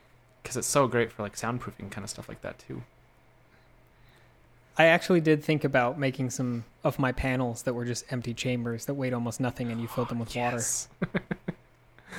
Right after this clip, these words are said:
Speaker 2: 'Cause, yeah, if you could, uh, if you could find a way to, like, circulate that water and heat the whole structure by heating the walls, that'd be
Speaker 1: Mm-hmm,
Speaker 2: so
Speaker 1: mm-hmm.
Speaker 2: cool. <laughs> Um, but yeah, not only that, right? It's also, like,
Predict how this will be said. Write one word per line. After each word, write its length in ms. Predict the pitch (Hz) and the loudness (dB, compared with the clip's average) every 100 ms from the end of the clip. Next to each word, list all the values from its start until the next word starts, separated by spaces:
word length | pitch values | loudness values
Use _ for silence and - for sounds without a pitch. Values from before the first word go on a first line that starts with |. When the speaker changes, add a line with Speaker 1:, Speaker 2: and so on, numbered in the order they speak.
| 175 - - | -10 -10 -6
Speaker 2:
'Cause, 200 | - 135 | 0 2
yeah, 280 | 143 151 123 - - | 6 4 4 -4 -2
if 100 | 151 | 2
you 120 | 190 | 4
could, 140 | 220 190 | 8 10
uh, 280 | 170 165 190 | 10 10 6
if 160 | 151 | 2
you 60 | 214 | 2
could 100 | 190 | 2
find 240 | 170 170 | 4 4
a 40 | 156 | 6
way 120 | 156 | 6
to, 100 | 143 | 6
like, 220 | 151 147 | 2 -2
circulate 520 | - 147 - 180 185 | -2 -2 2 4 4
that 160 | 175 185 | 6 6
water 380 | 175 175 196 196 | 10 10 8 4
and 120 | 147 | 2
heat 240 | - 160 | 0 0
the 80 | 139 | 2
whole 240 | 151 151 143 | 4 4 2
structure 480 | - 147 139 - | 2 2 2 2
by 140 | 147 131 | 2 4
heating 240 | 135 143 | 4 4
the 80 | 131 | 4
walls, 380 | 120 123 151 131 | 4 4 2 2
that'd 160 | 117 | 2
be 80 | 117 | 2
Speaker 1:
Mm-hmm, 80 | 120 | 0
Speaker 2:
so 280 | 120 190 127 | 0 0 2
Speaker 1:
mm-hmm. 120 | 123 | 0
Speaker 2:
cool. 380 | 127 160 117 - - - - - - - | 0 -2 -4 -8 -8 -8 -10 -10 -10 -6
<laughs> 80 | 147 - - - - - - _ - - - _ _ _ 156 | -8 -8 -14 -20 -20 -20 -20 _ -20 -20 -20 _ _ _ 0
Um, 360 | 135 123 117 - | 2 2 -2 0
but 100 | 156 | 6
yeah, 140 | 180 151 | 8 8
not 160 | 143 | 8
only 180 | 160 160 | 6 6
that, 200 | 131 123 | 4 4
right? 180 | 139 139 | 4 2
It's 220 | 120 127 | 2 2
also, 380 | 147 139 143 123 | 4 4 4 2
like, 300 | 120 117 - | 2 -2 -4